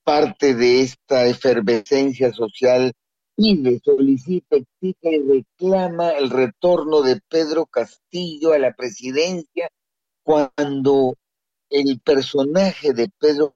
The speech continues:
Castillo puede ser también considerado un pro-, un enorme responsable de esta situación en la medida que estuvo en su competencia el poder empezar a atender los grandes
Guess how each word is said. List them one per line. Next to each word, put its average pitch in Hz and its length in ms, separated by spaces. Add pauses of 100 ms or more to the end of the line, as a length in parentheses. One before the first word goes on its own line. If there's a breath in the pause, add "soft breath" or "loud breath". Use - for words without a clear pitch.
Castillo 143 680 (560)
puede 156 400
ser 147 160
también 123 400
considerado 120 560
un 135 320
pro-, 127 260
un 151 380
enorme 143 680
responsable 107 1160
de 90 200
esta 101 260
situación 123 720 (520)
en 131 260
la 120 100
medida 127 540
que 123 120
estuvo 143 720 (420)
en 127 320 (280)
su 233 380
competencia 104 1300 (260)
el 135 260 (100)
poder 131 320
empezar 117 580
a 120 80
atender 101 560
los 101 240
grandes 107 340